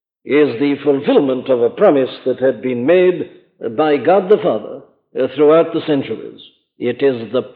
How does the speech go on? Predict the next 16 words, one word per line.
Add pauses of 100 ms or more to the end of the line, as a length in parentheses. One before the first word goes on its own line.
(140)
promise (400)
of
the
Father, (560)
the
thing
to
which
these
children
of
Israel (280)
had
been
looking
forward,